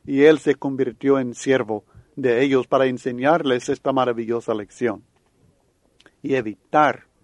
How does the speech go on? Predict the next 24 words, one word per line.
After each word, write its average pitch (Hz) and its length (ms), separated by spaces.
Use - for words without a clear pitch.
que 135 160
hubiera 131 440
entre 120 360
ellos 123 360
una 175 280
división 139 880
permanente, 120 920
un 185 300
conflicto, 127 680
una 156 280
contienda 127 720
tan 143 280
tremenda 117 600
que 135 240
destruyera 127 840
la 113 140
obra 127 280
de 131 140
Dios. 135 380
Cristo 170 520
Jesús 143 560
estaba 123 480
sumamente 143 960
preocupado 131 1040